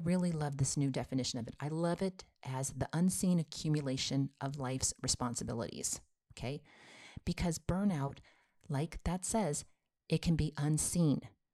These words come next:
It can disguise itself in many different forms.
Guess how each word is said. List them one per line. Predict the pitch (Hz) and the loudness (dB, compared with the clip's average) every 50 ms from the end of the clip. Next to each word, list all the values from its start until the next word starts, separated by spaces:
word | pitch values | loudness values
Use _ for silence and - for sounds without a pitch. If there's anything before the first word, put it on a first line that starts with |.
| _ _ _ _ _ _ _ | _ _ _ _ _ _ _
It | - 165 156 - | 2 2 2 2
can | - 170 165 156 - - - - - | 2 2 4 2 2 0 -10 -6 -2
disguise | - 151 - - - - 156 160 175 170 - | 0 0 0 0 -2 -2 0 0 0 0 0
itself | - - - - - 120 135 - | -2 -6 -4 -4 -4 -4 -4 -2
in | - 139 139 139 | 2 4 4 6
many | 147 143 151 160 165 160 | 6 6 6 4 4 4
different | - 160 143 - 156 143 143 - | 2 0 -2 0 0 0 0 0
forms. | - 147 135 - - - - - - - | -2 -4 -2 -2 -4 -4 -2 -4 -4 -4